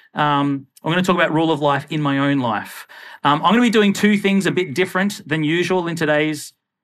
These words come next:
teaching. Uh, one is that I haven't done a Bible reading yet, have I?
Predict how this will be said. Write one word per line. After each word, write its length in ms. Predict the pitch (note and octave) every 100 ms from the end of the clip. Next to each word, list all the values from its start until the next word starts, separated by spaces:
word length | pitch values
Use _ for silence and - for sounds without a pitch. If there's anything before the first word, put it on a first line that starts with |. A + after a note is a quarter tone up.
| -
teaching. 580 | F3+ G3 G#3+ A#3+ C#4+ - - -
Uh, 200 | - D3
one 480 | C#3+ F3+ G#3 G#3+ A#3+ F#3+
is 240 | E3 E3
that 420 | E3 E3 D#3+ - - _ _ _ -
I 80 |
haven't 160 | E3+ A3
done 100 | G3
a 100 | F3
Bible 220 | E3 F3
reading 240 | E3 C3+ B2+
yet, 100 | B2+
have 160 | C#3+
I? 240 | A#2 G#2